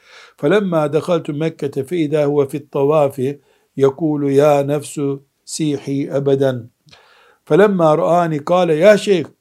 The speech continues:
ente ba'du alâ hâ-, zâlike da'f.'" Bu İbrahimül Havvas diyor ki, "Bir gün çöl yolunda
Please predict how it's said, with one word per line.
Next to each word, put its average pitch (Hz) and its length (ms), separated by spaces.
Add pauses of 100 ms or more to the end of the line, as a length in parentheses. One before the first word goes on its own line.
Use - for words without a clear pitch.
ente 175 580
ba'du 165 540 (200)
alâ 156 460
hâ-, 175 200 (120)
zâlike 165 640
da'f.'" 175 460 (1200)
Bu 196 380
İbrahimül 170 560
Havvas 156 560
diyor 202 300
ki, 113 280 (580)
"Bir 190 200
gün 175 380 (560)
çöl 214 520
yolunda 135 760